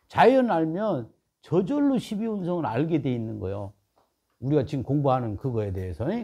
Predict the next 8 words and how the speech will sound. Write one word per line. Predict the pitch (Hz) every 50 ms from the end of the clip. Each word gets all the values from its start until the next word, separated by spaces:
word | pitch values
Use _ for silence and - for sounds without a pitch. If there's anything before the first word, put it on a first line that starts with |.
| 196 -
그 | - -
다음에 | 131 135 131 113 110 135 185 208 160 113 - _ _ _ _ _ _ _ _ _ _ _ _ _
십이 | _ - - 196 180 208
운성은 | 190 175 160 135 143 139 143 175 208 208 147 101 - _ _ _ _ _ _ _ _ _ _ _ _ _ - - _ _ _ _ _ _ _ _ _ _ _ _ _ _ _ _ _ _ _ _ _ _ _ _
이 | - 117 117
심리 | 107 - - - - - 247 247 240 240 233 196 139 110
있잖아, | - - 110 87 78 -
심리. | - - - 190 175 147 123 98